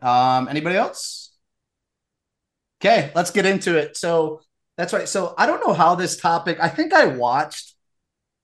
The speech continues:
a movie and I saw a character that,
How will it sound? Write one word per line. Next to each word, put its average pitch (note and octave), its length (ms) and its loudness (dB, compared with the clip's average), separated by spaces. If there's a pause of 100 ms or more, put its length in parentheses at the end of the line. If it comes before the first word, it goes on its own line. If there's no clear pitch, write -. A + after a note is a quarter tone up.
(260)
a C#3 100 -6
movie D3+ 760 2
and C3 120 -6
I B2+ 100 -2
saw D3 280 -2
a D3 80 -4
character C#3 520 -6
that, C3 280 -2